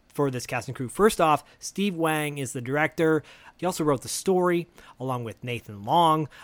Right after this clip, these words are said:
I'll just say quickly, Nathan Long is a screenwriter. Uh, he, you know, he's done, like, a lot of video games,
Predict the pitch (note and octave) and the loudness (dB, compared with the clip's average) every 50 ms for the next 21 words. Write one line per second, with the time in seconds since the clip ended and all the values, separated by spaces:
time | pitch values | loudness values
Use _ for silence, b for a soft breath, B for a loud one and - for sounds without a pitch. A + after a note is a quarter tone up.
0 | B - E3+ F3+ G#3 G3+ - F#3 F3 E3 - - D#3 D3 - D3+ C#3 C3+ C3+ C3 | B -2 0 0 0 0 2 2 2 2 2 0 0 0 0 -2 -2 -2 -2 -4
1 | B2 - C3+ B2+ C3 C3+ C#3 C3+ C3+ C3+ B2 B2 A#2 - - - C3+ B2+ B2+ C3 | -4 -6 -8 -6 -4 -2 -2 -2 -2 -4 -6 -8 -10 -10 -8 -6 -6 -4 -4 -4
2 | B2+ B2 B2 B2 B2 B2 A#2+ - b b b b b _ C3+ C#3+ D3 C#3+ C#3 C#3 | -2 -2 -2 -2 -4 -6 -6 -8 b b b b b _ -4 0 2 4 4 4
3 | C3+ C3 C3 C3 B2+ A2+ - E3+ F3 - - _ - A3 A3+ A3+ A3+ A3+ G3+ F#3 | 4 4 2 0 -2 -4 -6 -10 -10 -10 -12 _ -4 0 0 0 0 -2 -2 2
4 | - G3 G3 G3 F#3+ F#3+ F3+ E3+ D3 - - b b b b b _ - C#3+ D3 | 4 4 4 4 4 2 2 0 0 -2 -4 b b b b b _ -8 -2 2
5 | D#3+ F3+ G#3 A3 F#3+ D3 B2 C3 C3 D3+ E3+ F#3 F#3 G#3+ A#3 A#3+ B3+ C4+ C#4+ D4+ | 4 6 6 4 4 0 -2 -2 2 2 2 2 2 2 2 2 2 0 0 -2
6 | D4 - - - - | -4 -6 -10 -12 -14